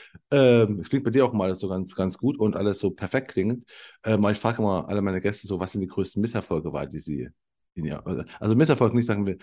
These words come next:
größtes Learning, ne? Man hat irgendwie einen Fehler gemacht und da kannst du dir überlegen, ob es in deiner Finanzberaterzeit war oder in deiner Marketingzeit jetzt mit dem Podcast oder mit der Vacation.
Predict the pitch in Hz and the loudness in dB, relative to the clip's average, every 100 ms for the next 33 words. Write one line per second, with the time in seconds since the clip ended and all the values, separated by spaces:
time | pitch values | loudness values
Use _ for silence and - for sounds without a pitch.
0 | - - 120 117 - 101 110 95 85 107 | -10 2 2 2 0 4 4 4 0 0
1 | 107 95 104 95 90 127 120 107 104 107 | 0 0 -2 -4 2 2 2 0 -2 -4
2 | _ - - 98 104 117 110 98 98 120 | _ -20 -10 -8 -2 -2 0 0 2 2
3 | 117 82 78 82 85 80 80 - _ - | -2 -10 -8 -4 -2 -2 -6 -12 _ -2
4 | 104 143 - 123 120 113 117 113 113 113 | 0 0 0 2 2 0 0 -2 0 -4
5 | 117 _ - _ _ - 127 127 104 101 | -6 _ -20 _ _ 4 6 6 6 4
6 | 98 92 87 90 - 95 110 135 - 90 | 2 2 0 -4 -6 -2 -2 -4 -10 -10
7 | - 85 85 - 87 85 98 101 - 85 | -4 -6 -6 -10 -10 -8 -8 -10 -8 -8
8 | - 78 80 80 76 80 85 92 95 | -8 -10 -10 -8 -10 -6 -6 -6 -8